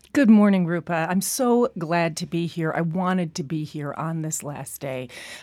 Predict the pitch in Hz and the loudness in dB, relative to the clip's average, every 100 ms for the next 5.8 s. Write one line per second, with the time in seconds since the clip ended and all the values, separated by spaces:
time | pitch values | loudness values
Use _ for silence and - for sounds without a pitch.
0 | - 151 170 170 160 - 208 196 - 190 | -8 -4 -2 -2 -4 0 2 2 2 0
1 | 185 175 175 165 185 170 175 180 175 175 | 2 2 2 0 -4 -4 -2 0 0 0
2 | 156 - 220 208 202 - 170 156 165 202 | -2 -2 0 2 0 0 -4 -4 0 0
3 | 202 208 196 185 185 175 160 143 220 214 | 2 2 2 2 -2 -2 -6 -6 -4 -4
4 | 190 156 151 175 196 185 156 175 160 156 | -4 -4 -4 -2 0 -2 -2 -2 -2 0
5 | 165 160 160 143 - 196 180 180 | -2 -2 -4 -4 -4 -4 -2 -4